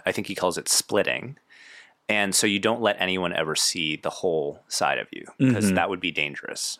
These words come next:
Speaker 1: right? And especially if there, you have this thing that you're, you've been so ashamed of for so long, you can't let anyone see the whole you. And you see that sort of in Marcus's relationship with Wilson,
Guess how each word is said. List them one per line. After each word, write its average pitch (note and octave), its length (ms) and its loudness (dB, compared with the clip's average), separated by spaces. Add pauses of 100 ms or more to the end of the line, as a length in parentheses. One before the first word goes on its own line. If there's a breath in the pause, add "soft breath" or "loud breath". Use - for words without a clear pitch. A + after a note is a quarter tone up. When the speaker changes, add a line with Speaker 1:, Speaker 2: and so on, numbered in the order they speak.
Speaker 1:
right? F2+ 380 2
And F#2 140 -2
especially A#2+ 480 2
if F2+ 140 0
there, F#2 100 2
you F#2+ 120 0
have F2+ 100 2
this - 160 0
thing F#2+ 160 0
that E2+ 120 0
you're, D#2 100 -2 (180)
you've E2 180 -8
been D#2 120 -6
so A#2+ 180 4
ashamed F2+ 380 2
of D#2 100 0
for D#2+ 100 -2
so F#2 160 0
long, E2+ 340 2 (340 loud breath)
you G#2+ 100 0
can't A2+ 300 0
let F#2+ 280 2
anyone F#2 380 0
see E2+ 160 -2
the - 100 -2
whole - 240 -6
you. - 200 -10 (760 loud breath)
And A#2 140 0
you C3 80 4
see D3 240 6
that C3+ 160 6
sort A2 180 4
of F#2+ 80 0
in F2 240 -2
Marcus's F2 680 -2
relationship E2 460 -4
with - 120 -10
Wilson, - 420 -4